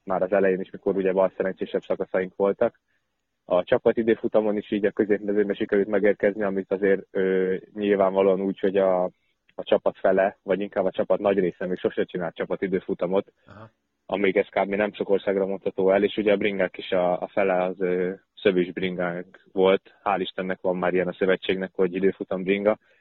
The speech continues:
Speaker 1: de teli kerekünk még nem volt hozzá, nekem se volt teli kerekem, most ezek is ugye hosszú másodpercek, amiket vesztettünk ott, és ezen felül még is megvertük a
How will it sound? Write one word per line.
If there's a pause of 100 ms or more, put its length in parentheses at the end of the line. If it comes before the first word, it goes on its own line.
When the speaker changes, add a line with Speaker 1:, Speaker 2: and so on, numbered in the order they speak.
(360)
Speaker 1:
de
teli
kerekünk
még
nem
volt
hozzá,
nekem
se
volt
teli
kerekem,
most
ezek
is
ugye (220)
hosszú
másodpercek,
amiket
vesztettünk
ott, (720)
és
ezen
felül
még
is
megvertük
a